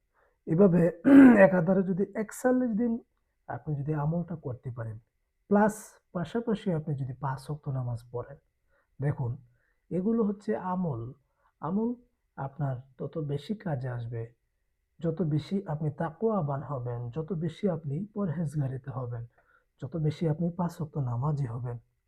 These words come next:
আল্লাহওয়ালা হবেন। আল্লাহওয়ালা মানুষ যে কোনো একটা আয়াত পড়ে, আল্লাহর নাম বলে একটা ফু দিলে কাজ হয়ে যায়। কেন?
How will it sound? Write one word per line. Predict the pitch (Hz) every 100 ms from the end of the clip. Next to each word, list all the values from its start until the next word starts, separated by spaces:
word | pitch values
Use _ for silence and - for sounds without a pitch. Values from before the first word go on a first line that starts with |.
| 170
আল্লাহওয়ালা | 202 180 160 139 127
হবেন। | 120 120 127 _ _ _ _ _
আল্লাহওয়ালা | - 147 160 160 160
মানুষ | 147 147 190 - - _ _ _ _ _ -
যে | 156
কোনো | 160 156
একটা | 135 -
আয়াত | 135 151 143 -
পড়ে, | 131 117 117 - -
আল্লাহর | 202 247 254
নাম | 208 180 170
বলে | 151
একটা | 151 156
ফু | - 160
দিলে | 143 135
কাজ | 135 151 135
হয়ে | 127 131 113
যায়। | 120 117 _ _ _ _ _
কেন? | 190